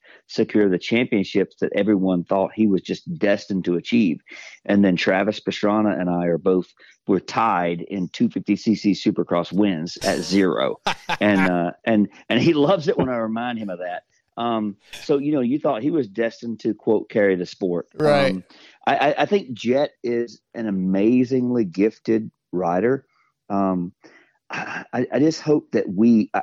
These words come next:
Speaker 1: I say we, the sport, like I, I sound like, uh, you know, we, our sport, quote, our sport. I just hope that, um, those within the sport don't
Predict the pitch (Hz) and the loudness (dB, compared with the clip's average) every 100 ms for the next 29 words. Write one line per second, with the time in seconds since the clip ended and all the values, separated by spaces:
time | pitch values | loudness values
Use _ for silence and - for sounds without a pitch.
0 | - 107 - 120 95 107 95 90 - 107 | -2 -4 2 2 4 4 2 -2 0 2
1 | 90 90 92 87 95 117 107 98 98 - | 2 0 0 0 0 0 2 2 0 0
2 | 92 87 85 _ _ _ _ _ _ 95 | 0 0 -4 _ _ _ _ _ _ -2
3 | 87 85 98 90 - 92 95 90 - 98 | -2 2 4 4 2 0 0 0 -2 -2
4 | 87 - - 90 _ _ _ 85 - - | -2 0 -2 -2 _ _ _ -4 -4 -2
5 | 87 - - - _ _ _ _ _ _ | -4 -4 -14 -20 _ _ _ _ _ _
6 | _ 107 135 156 156 - 120 113 110 _ | _ 0 0 4 2 2 2 2 0 _
7 | - 107 101 98 95 87 _ - 104 113 | -6 -2 -2 -2 -4 -10 _ -4 2 2
8 | 104 104 123 117 - 107 101 - 95 113 | 4 2 4 2 0 2 2 0 -2 2
9 | 117 117 | 2 0